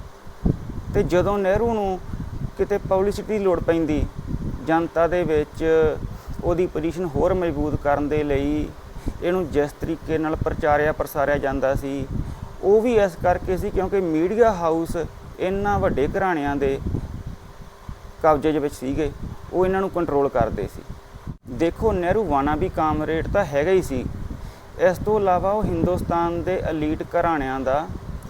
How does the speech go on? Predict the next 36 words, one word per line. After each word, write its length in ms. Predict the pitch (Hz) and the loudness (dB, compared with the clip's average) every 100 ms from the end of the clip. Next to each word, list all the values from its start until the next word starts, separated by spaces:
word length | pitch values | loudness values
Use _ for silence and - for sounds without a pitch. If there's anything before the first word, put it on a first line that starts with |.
| - | -8
ਬੜੇ 240 | 131 151 165 | 0 2 4
ਵੱਡੇ 300 | 156 113 127 | 2 2 0
ਲੈਵਲ 300 | 147 147 147 | 2 0 0
'ਤੇ 160 | 151 | 0
ਸਨਮਾਨਿਤ 520 | 135 131 123 117 110 101 | -2 -2 -4 -4 -6 -8
ਸੀ, 160 | - - - - - - - - - - 156 | -14 -16 -18 -20 -20 -20 -20 -18 -18 -10 0
ਕਿਉਂਕਿ 440 | 170 170 180 190 | 2 2 0 0
ਇਹੀ 280 | - 175 202 - | 2 0 0 0
ਘਰਾਣੇ 340 | 196 175 156 151 | 0 0 0 -2
ਸੀ 300 | 143 131 120 - - - 131 113 | -2 -4 -6 -12 -18 -14 -6 0
ਜਿਹੜੇ 260 | 160 185 | 2 2
ਉਹਦੀ 300 | 123 165 180 | 0 0 0
ਫੰਡਿੰਗ 480 | 165 151 143 143 147 | -2 -2 0 0 2
ਦਾ 120 | 156 | 0
ਸਭ 260 | 151 147 156 | 0 -2 -2
ਤੋਂ 100 | 175 | 0
ਵੱਡਾ 260 | 165 143 123 | 0 2 0
ਸੋਰਸ 380 | - 117 127 - | -2 -4 -6 -6
ਸੀਗੇ। 280 | 117 110 - - - - - - - - - - | -8 -8 -10 -14 -20 -20 -20 -18 -16 -18 -16 -6
ਇਹੀ 240 | 143 185 220 | -2 0 2
ਘਰਾਣੇ 460 | 226 214 180 175 | 2 2 2 -2
ਉਹਦਾ 500 | - 156 185 202 190 - - - 131 117 | -2 -2 2 4 4 0 -10 -14 -8 2
ਦੇਸ਼ 240 | 165 175 | 4 4
ਵਿਦੇਸ਼ 340 | 180 175 170 147 | 0 -2 -2 -2
ਦੇ 140 | 175 | -2
ਵਿੱਚ 220 | 165 160 151 | 0 -2 -4
ਆਉਣ 280 | - 156 156 | -2 0 0
ਜਾਣ 260 | 139 151 147 | 0 0 -2
ਸਪਾਂਸਰ 460 | - 147 147 - | -4 -4 -2 -2
ਕਰਦੇ 400 | 131 147 123 127 | 2 2 2 -2
ਸੀ। 200 | 123 123 117 - - - - - - - - | -4 -8 -12 -14 -16 -16 -18 -20 -20 -14 -4
ਜਦੋਂ 300 | 131 156 180 | 2 4 2
ਕਿਤੇ 260 | 180 175 180 | 0 -2 -2
ਜਵਾਹਰ 360 | 147 151 165 180 | 0 2 4 4
ਲਾਲ 320 | 185 180 170 | 4 6 4
ਨੂੰ 360 | 160 160 170 | 2 0 -2